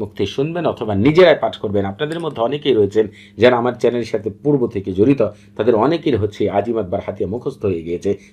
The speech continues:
তারা এটা দিয়ে অনেক কিছু করতে পারছেন। আজিমাত এই বারহাটিয়ার ভিতরে কি রয়েছে আপনারা তো জানেনই, আপনারা হচ্ছে অতএব হচ্ছে আরও ভালো ভালো মানুষদের উপকার করবেন ইনশাআল্লাহ। এরপর আপনারা কি করবেন এটার ক্ষেত্রে সেটা বলে দিচ্ছি। আপনারা যে কাজটি করবেন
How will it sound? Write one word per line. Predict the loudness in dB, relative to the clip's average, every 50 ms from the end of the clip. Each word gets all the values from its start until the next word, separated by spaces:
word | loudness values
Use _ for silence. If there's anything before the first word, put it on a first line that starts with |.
| _ 2
তারা | 4 6 6 6
এটা | 4 4 4
দিয়ে | 4 4 4 4
অনেক | 4 2 2 0 -4
কিছু | -6 -6 -2 0
করতে | 0 0 0 2 0
পারছেন। | 0 0 0 0 0 0 0 0 -4 -8 _ _ _ -2 0 0
আজিমাত | 2 2 2 2 2 2 0 -2 -10 _ _ -2 0
এই | 0 2 2
বারহাটিয়ার | 2 2 2 0 0 2 2 2 2
ভিতরে | 0 -4 -4 -6 -6 -6 -4
কি | 0 2 6 8
রয়েছে | 8 8 6 6 2 -2
আপনারা | 0 -2 -2 -2 -2
তো | 0 4 4
জানেনই, | 6 6 6 4 4 2 0 -2 -6 -16 -20 -10 -4 -2 -2
আপনারা | 0 2 2 2 2 2
হচ্ছে | -2 -2 -2 0 -2 -2 -2 -8 -20 -20 -18 _ 2 4
অতএব | 4 6 6 6 6 4
হচ্ছে | 2 -4 -4 -2 0 2
আরও | 2 2 0 0
ভালো | 0 2 2 2
ভালো | 2 2 0
মানুষদের | -2 -2 -2 0 0 0 0 -2
উপকার | -4 -6 -2 -2 -2 0 0
করবেন | -2 -2 -2 -2 -2 -2
ইনশাআল্লাহ। | -2 -2 -2 0 0 0 0 -2 -6 -14 -20 -14 _ 6 10 10
এরপর | 10 10 10 8 6
আপনারা | 6 6 4 4 4 2
কি | 0 0 4
করবেন | 4 6 6 6 6 6 4
এটার | 2 2 0 2 2
ক্ষেত্রে | 0 2 4 4 4 4
সেটা | 2 2 2 0 2 6
বলে | 6 6 6 4
দিচ্ছি। | 2 -2 -4 -4 -4 -4 -4 -6 -14 -20 -8 -4 -2 0
আপনারা | 2 4 6 6 6 6
যে | 2 0
কাজটি | 0 -2 -2 -2 0 4 4
করবেন | 4 6 6 4 4